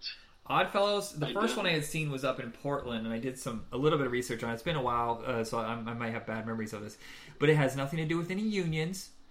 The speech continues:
Speaker 1: It has nothing to do with, like, lodges, you know, where it's, like, very usually Christian and Republican at these lodges. Literally, Oddfellows seems to be set up for people, like, single guys who are just weird. <laughs> It's just that we're Oddfellows, we just hang out and let's do stuff.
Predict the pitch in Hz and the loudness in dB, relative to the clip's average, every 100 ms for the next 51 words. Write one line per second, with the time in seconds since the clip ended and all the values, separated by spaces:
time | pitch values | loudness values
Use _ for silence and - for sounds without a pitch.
0 | - - - 135 143 131 139 135 151 143 | -20 -20 -2 2 4 4 2 -2 0 0
1 | 143 143 139 135 131 117 131 131 131 131 | 0 0 2 2 0 0 4 6 6 4
2 | 143 147 147 135 127 127 120 117 117 110 | 2 0 0 0 0 2 0 0 -2 -2
3 | 117 117 117 117 113 117 113 - 131 123 | 0 0 0 -2 -4 -4 -6 -4 -2 -2
4 | - 123 117 117 117 113 113 - 113 117 | -4 -6 -4 -4 -2 -2 -2 -2 0 0
5 | 113 120 117 113 110 117 127 127 - - | -2 -4 -6 -6 -4 0 0 -2 -10 -16
6 | - 127 139 180 185 139 143 147 156 156 | -12 -2 4 6 6 8 6 6 4 4
7 | 160 156 - 156 156 151 151 - 147 131 | 4 0 -2 -2 -2 -2 -4 -2 0 0
8 | 131 - 135 - 143 139 151 147 151 120 | 0 -2 -4 -2 -2 2 4 4 0 -4
9 | - - 139 180 147 127 120 120 120 113 | -6 -4 -2 -2 2 4 4 0 0 -2
10 | 110 - 127 127 120 - 110 113 131 104 | -2 -2 0 0 -2 -8 -12 0 2 2
11 | 87 - - - - 120 180 - 175 147 | -2 -12 -20 -18 -12 2 2 4 2 2
12 | 139 135 - - - 135 175 214 202 151 | 4 2 2 -8 -6 4 10 12 12 10
13 | 160 156 151 151 151 151 147 147 151 151 | 6 6 6 4 2 2 2 4 4 4
14 | 143 139 139 151 156 147 139 | 2 0 -2 -2 0 0 0